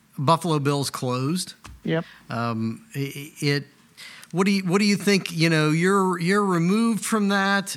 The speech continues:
Speaker 1: and, um, you know, I don't, maybe not up that, that, uh, you know, nostalgic of it at, at this time. What, what do you think about, what do you think about the closing of Buffalo Bills?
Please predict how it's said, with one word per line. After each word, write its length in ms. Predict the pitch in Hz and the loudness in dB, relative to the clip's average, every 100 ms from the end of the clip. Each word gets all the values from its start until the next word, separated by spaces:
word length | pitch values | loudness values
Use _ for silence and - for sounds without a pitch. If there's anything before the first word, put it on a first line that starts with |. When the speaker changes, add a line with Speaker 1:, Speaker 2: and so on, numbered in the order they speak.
| - | -6
Speaker 1:
and, 420 | 147 139 139 131 | -2 -2 -2 0
um, 640 | 135 131 127 123 123 117 110 _ _ _ _ _ _ _ - | 0 0 0 0 -2 -6 -10 _ _ _ _ _ _ _ -20
you 300 | 131 135 143 | -14 -6 -2
know, 360 | 135 131 131 120 - - - - - | -2 -2 -2 -4 -10 -14 -12 -12 -2
I 140 | 156 | -2
don't, 200 | 156 143 | 0 0
maybe 240 | 156 175 170 | 0 0 0
not 380 | 170 175 175 175 | 2 2 2 0
up 180 | 156 160 143 | 0 -4 2
that, 300 | 180 175 165 - - - - - - - | 4 4 2 -10 -14 -14 -16 -16 -16 -4
that, 280 | 147 139 - | -2 0 0
uh, 320 | 147 139 135 - | 2 2 0 0
you 140 | 151 | 0
know, 120 | 143 | 2
nostalgic 720 | 135 139 - 160 160 143 135 | 2 0 4 6 6 2 -2
of 160 | 135 120 | -2 -2
it 80 | 117 | -2
at, 260 | 113 - | -6 -6
at 160 | 139 123 | -6 -6
this 180 | 123 - | -6 -4
time. 340 | 120 117 120 | -2 -2 -2
What, 200 | 143 156 | -2 -2
what 100 | 156 | 0
do 80 | 190 | 0
you 100 | 180 | 0
think 240 | - 175 | 0 0
about, 400 | 180 135 151 143 - - - - - - - | 0 2 4 2 -2 -20 -20 -18 -18 -18 -4
what 100 | 190 | 2
do 60 | 214 | 2
you 80 | |
think 200 | - 220 | 4 4
about 160 | 180 151 | 4 2
the 80 | 139 | 0
closing 400 | - 135 123 120 | -2 0 0 -2
of 80 | 110 | -2
Buffalo 380 | 120 - 117 117 | -6 -4 -6 -4
Bills? 440 | 120 113 110 | -4 -4 -6